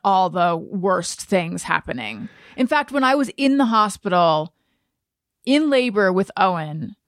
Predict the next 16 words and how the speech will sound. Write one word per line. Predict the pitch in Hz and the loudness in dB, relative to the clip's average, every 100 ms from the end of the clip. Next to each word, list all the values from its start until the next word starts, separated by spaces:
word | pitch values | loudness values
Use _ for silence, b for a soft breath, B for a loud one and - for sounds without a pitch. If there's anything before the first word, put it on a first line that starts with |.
| _ | _
my | 196 196 | -2 2
mom, | 202 190 | 2 2
he | - - 254 | -2 -2 2
and | 240 | 4
my | 226 | 2
mom | 202 190 180 | 2 2 2
were | 175 | 0
there | 175 160 160 | -2 -2 -2
and | 170 180 | -2 -2
they | 185 | 0
were | 180 | 0
talking | - 185 185 185 | 0 -2 0 -2
about, | 170 175 170 | 0 0 0
like, | 170 | -2
some | - - 175 170 165 - | -4 2 2 2 0 -8
calamitous | - 180 180 165 170 170 165 170 - | -4 -2 0 0 -2 -2 -4 -6 -10